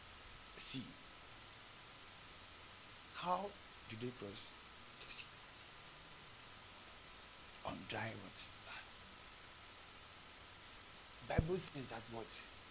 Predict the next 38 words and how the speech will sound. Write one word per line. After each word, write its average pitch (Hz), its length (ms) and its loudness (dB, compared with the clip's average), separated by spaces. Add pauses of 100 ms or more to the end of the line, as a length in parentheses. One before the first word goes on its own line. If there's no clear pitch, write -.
(560)
When, 196 240 10 (220)
let's 147 180 12
say - 160 10
you, 120 300 6 (160)
let's 139 140 10
say 120 100 6
you 110 100 4 (100)
were 110 80 6 (180)
five 131 160 6 (100)
years 113 100 6
old 104 200 0
by - 80 -2
then, 90 200 -2 (960)
your 113 120 4
shoe 175 400 8 (600)
never, 127 260 6 (140)
let's 170 140 8
say 131 80 6
you 131 60 8
were 131 60 10
wearing 151 160 10
sandals 120 360 6
by 101 200 0
then, 95 140 0 (1040)
it 135 80 6 (100)
never 160 320 8 (300)
shrank. 110 360 6 (1500)
It - 120 4
was 113 100 4
the 120 100 6
same 160 360 10
one 135 220 8
what, - 220 4
till 117 120 6
you 107 140 6 (100)
entered 135 300 10
the 101 120 6
land. 101 180 2